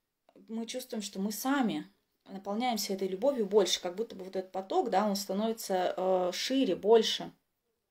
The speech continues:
И только вот таким образом, пропуская через себя, а, а вот это и есть служение, да, то есть получается, что в этом слове на самом деле ничего такого нет, э, м,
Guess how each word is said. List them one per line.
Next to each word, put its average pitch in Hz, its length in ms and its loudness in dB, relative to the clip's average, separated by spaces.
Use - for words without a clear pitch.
И - 80 -14
только 262 300 2
вот 233 120 2
таким 240 260 -2
образом, 202 320 2
пропуская 185 540 -6
через 185 320 -6
себя, 247 360 0
а, 175 520 -6
а 175 100 -6
вот 190 180 -6
это 277 180 2
и 233 60 2
есть - 420 -2
служение, 202 640 2
да, 214 240 -2
то 202 140 -6
есть 190 180 -6
получается, 220 640 -2
что 196 480 0
в 196 60 -6
этом 220 220 -2
слове 311 380 2
на 208 120 2
самом 196 340 0
деле 330 240 2
ничего 214 460 0
такого 233 640 2
нет, 262 460 0
э, 190 380 -2
м, 196 440 -8